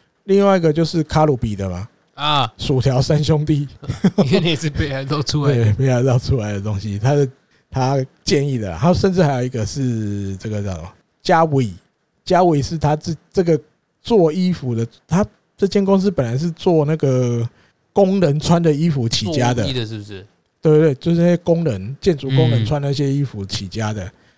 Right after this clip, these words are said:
Speaker 1: 但是后来他现在也做一些比较时尚一点的衣服。
Speaker 2: 嗯。
Speaker 1: 然后从八，N 百年前了吧，蛮多年以前的了。
Speaker 2: 好像
Speaker 1: 他这个老板就
Speaker 2: 他就有在穿，对不对？
Speaker 1: 他们老板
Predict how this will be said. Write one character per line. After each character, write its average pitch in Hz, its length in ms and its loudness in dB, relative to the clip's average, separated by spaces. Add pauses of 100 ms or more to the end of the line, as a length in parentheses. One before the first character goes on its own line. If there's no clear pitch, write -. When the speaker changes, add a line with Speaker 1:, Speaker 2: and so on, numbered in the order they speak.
(180)
Speaker 1:
但 180 140 2
是 180 40 4
后 190 100 4
来 143 80 2
他 147 120 2
现 175 100 2
在 165 80 2
也 120 60 0
做 151 200 2
一 147 60 2
些 143 560 0 (400)
比 101 120 -6
较 139 180 2
时 113 260 -2
尚 120 220 -2
一 123 40 -2
点 104 120 -2
的 92 80 -4
衣 110 120 -4
服。 107 120 -8
Speaker 2:
嗯。 101 340 -8 (220)
Speaker 1:
然 127 120 -4
后 165 60 2
从 127 240 -2
八， 160 240 0
N 165 140 0
百 120 160 -2
年 110 160 -4
前 110 140 -2
了 95 100 -6
吧， 95 120 -6
蛮 110 200 -4
多 135 160 2
年 113 160 -2
以 104 60 -2
前 92 220 -8
的 85 120 -10
了。 80 160 -12 (180)
Speaker 2:
好 110 120 -16
像 170 120 -4
Speaker 1:
他 170 100 4
这 160 100 2
个 139 100 4
老 135 160 2
板 120 160 0
就 135 40 0
Speaker 2:
他 143 40 0
就 156 60 2
有 147 40 2
在 131 40 2
穿， 117 100 0
对 113 100 -2
不 107 60 -4
对？ 101 200 -6 (400)
Speaker 1:
他 180 140 2
们 185 140 2
老 135 140 4
板 110 320 -4